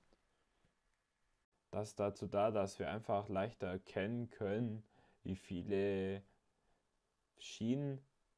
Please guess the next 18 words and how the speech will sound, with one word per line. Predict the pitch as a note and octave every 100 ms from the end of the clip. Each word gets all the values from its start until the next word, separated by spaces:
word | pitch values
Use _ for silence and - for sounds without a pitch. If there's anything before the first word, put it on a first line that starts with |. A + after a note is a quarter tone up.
| _
wir | F#2+
verwenden | F#2+ F2 - F2 G2 F2+ A2 G#2+
und | - - F#2+ F2+ - _ _ -
halt | F2 E2
auch | F#2
einen | F#2 F2+
besseren | E2+ E2+ - F2+ -
Überblick | - F#2+ F2 E2 E2 -
haben. | E2 E2 E2 - _ _ _ _ _ _ _ _ _ _ _ _ _ _ _ _
So, | - - - C#3+ B2
dann | - D#3 D3+ C3 -
werden | A2+ C3+
wir | C3
mal | B2
unseren | A#2 G#2+ G#2+ G#2 G2 - -
Gleisplan | - - - - - G#2+ G#2+ G2+
bearbeiten. | - A2+ A#2+ G2 G2+ G2 B2+ - - -
Dazu | - A2 - A#2